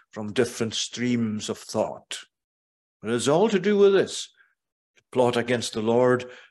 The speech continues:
and against his anointed, whether it's in terms of, uh, of what happens in our schools, in our education system, in our, in our universities and colleges,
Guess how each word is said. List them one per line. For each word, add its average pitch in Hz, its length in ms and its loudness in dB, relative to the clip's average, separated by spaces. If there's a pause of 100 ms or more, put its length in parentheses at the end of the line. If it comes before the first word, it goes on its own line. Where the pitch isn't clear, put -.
(100)
and 107 160 -2
against 110 340 -2
his 104 160 -6
anointed, 117 500 0
whether 104 240 0
it's 101 220 -2
in 92 80 -10
terms 113 340 -2
of, 101 200 -2 (360)
uh, 104 280 -2
of 98 200 -6
what 104 120 -2
happens 117 400 -2
in 117 80 -2
our 110 120 2
schools, 135 560 -2
in 107 80 -10
our 101 120 -4
education 131 720 -8
system, 135 580 -4 (300)
in 98 80 -4
our, 95 100 0 (160)
in 107 140 0
our 101 100 2
universities 120 800 0
and 92 160 -10
colleges, 127 720 0